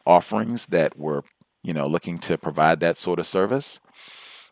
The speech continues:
Nothing wrong with individuals. Nothing wrong. I found programs that were,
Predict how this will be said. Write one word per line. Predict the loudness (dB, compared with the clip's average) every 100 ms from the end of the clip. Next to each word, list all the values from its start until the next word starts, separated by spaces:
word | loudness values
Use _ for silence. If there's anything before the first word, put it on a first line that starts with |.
| _ _ _
Nothing | 2 4 6 4 2
wrong | 0 0
with | 0 0
individuals. | 0 4 2 2 -6 0
Nothing | 0 2
wrong. | 2 2 2
I | -2
found | 0 -2 0
programs | 0 0 -2 -4 -2
that | -4 -2
were, | -4 -4